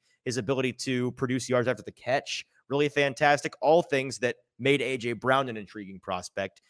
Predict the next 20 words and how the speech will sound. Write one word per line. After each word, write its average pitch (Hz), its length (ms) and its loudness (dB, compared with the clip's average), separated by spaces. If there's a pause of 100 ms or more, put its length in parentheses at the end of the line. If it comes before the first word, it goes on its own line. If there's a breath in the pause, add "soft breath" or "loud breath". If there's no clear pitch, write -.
(140)
and 113 100 -4
that's 131 180 2
kind 120 180 0
of 104 60 -2
the 110 60 -6
play 127 240 -2
style 110 400 0 (240 soft breath)
that 120 100 -2
he - 300 -6
emulates. 120 680 0 (640)
Had 127 120 0
his 120 100 -4
best 160 500 2
year 123 580 -2 (260 soft breath)
of 127 80 0
his 117 120 -8
college 123 320 2
career 113 300 2
last 104 360 -2
year, 98 260 -6